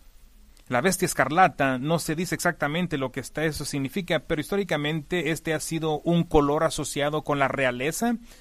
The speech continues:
con el pecado y con la sangre, que coincidiría perfectamente con el carácter del anticristo. Y, y, y se dice que la bestia está llena de nombres blasfemos, nombres de autoglorificación y autohonor.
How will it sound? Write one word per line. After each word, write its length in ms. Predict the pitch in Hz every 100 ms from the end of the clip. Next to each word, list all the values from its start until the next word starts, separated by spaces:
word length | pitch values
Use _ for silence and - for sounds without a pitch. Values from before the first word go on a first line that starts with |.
| - -
con 160 | - 139
el 140 | 135
pecado 400 | - 131 151 202
y 60 | 214
con 180 | 156 139
la 80 | 117
sangre, 560 | - 160 139 117 107 - - - - - - -
que 320 | 147 143 135
coincidiría 580 | 147 143 147 151 180 -
perfectamente 640 | 143 151 156 151 156 156
con 140 | 139
el 80 | 131
carácter 420 | 139 127 139 127
del 100 | 123
anticristo. 540 | 123 131 160 160 - - - - - - - - - - - - - - -
Y, 220 | - 156 156
y, 340 | 127 123 120
y 60 | 123
se 160 | -
dice 260 | 151 196 180
que 100 | 165
la 100 | 143
bestia 300 | 170 160 160
está 180 | - 156
llena 260 | 151 170
de 120 | 151 147
nombres 420 | 170 175 165 156
blasfemos, 760 | 147 135 - 190 165 127 131
nombres 400 | 160 165 160 160
de 100 | 151 151
autoglorificación 920 | 170 175 156 151 139 139 143 170 165
y 160 | 151
autohonor. 640 | 143 175 165 147 160 147